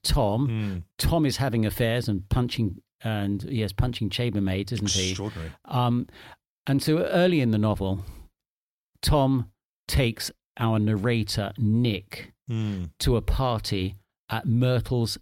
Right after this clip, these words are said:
Speaker 1: sister's apartment.
Speaker 2: That's
Speaker 1: Now,
Speaker 2: right.
Speaker 1: this is Catherine, and there's a fight there, isn't there? Or somebody gets punched,
Speaker 2: Right.
Speaker 1: and we end up with blood all over the tapestry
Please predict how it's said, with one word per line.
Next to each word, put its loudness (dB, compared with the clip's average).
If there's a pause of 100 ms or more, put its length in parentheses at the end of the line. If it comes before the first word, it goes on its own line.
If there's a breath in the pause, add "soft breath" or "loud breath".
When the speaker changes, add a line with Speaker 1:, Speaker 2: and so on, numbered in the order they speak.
Speaker 1:
sister's -2
apartment. -4
Speaker 2:
That's -4
Speaker 1:
Now, 0
Speaker 2:
right. 0
Speaker 1:
this 0
is -2
Catherine, -4 (360 loud breath)
and 2
there's 0
a 0
fight -2
there, -2
isn't -2
there? -2
Or -2
somebody 0
gets -4
punched, -4
Speaker 2:
Right. -6
Speaker 1:
and 4
we 2
end 2
up -2
with -2
blood 0 (100)
all 2
over 0
the -2
tapestry -2